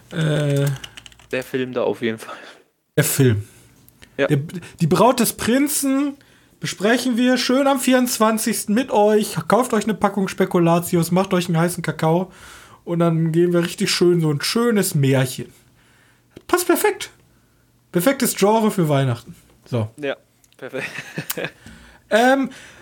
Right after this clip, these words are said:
Speaker 1: wenn euch diese Folge gefallen hat, dann tut uns doch einen riesigen Gefallen und bewertet uns auf iTunes, gebt uns dann eine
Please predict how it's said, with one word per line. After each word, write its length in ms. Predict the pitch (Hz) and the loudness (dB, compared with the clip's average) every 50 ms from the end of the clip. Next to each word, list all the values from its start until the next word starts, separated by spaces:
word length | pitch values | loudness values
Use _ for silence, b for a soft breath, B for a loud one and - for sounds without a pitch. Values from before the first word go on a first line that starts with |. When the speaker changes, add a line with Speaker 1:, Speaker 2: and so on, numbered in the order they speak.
| B B | B B
Speaker 1:
wenn 180 | 214 269 311 | 2 4 4
euch 200 | 320 294 302 - | 4 2 0 0
diese 180 | - 294 269 294 | 0 0 0 0
Folge 320 | - - 294 285 262 277 | 2 2 0 2 0 0
gefallen 420 | 247 277 269 277 285 277 269 262 233 | 0 0 0 2 2 2 2 2 2
hat, 220 | 247 240 - - | 0 0 0 0
dann 180 | 240 233 233 220 | -2 -2 -2 -2
tut 200 | - 262 277 269 | -2 -4 -2 -2
uns 160 | 240 220 - | -4 -2 -2
doch 180 | 262 247 226 - | -2 -2 0 0
einen 300 | 240 233 247 240 233 233 | -2 0 0 0 0 0
riesigen 480 | 202 220 262 311 311 285 277 277 262 | 0 0 2 2 2 2 0 0 0
Gefallen 400 | 269 240 - 269 262 254 247 247 | 0 0 2 2 2 2 2 0
und 120 | 240 226 226 | -2 -2 -2
bewertet 440 | 240 226 196 240 247 247 233 - | -2 0 2 0 0 -2 -4 -4
uns 200 | 254 214 - - - | -4 -6 -6 -4 0
auf 240 | - 208 208 - - - | 0 0 0 0 -2 0
iTunes, 580 | 226 247 254 254 - - 208 214 240 240 - | 0 0 0 0 -2 -2 -2 -2 -2 -4 -4
gebt 180 | - 247 - - | -6 -6 -4 -4
uns 120 | 220 - | -6 -2
dann 160 | - 233 214 | 0 0 2
eine 60 | 208 | 2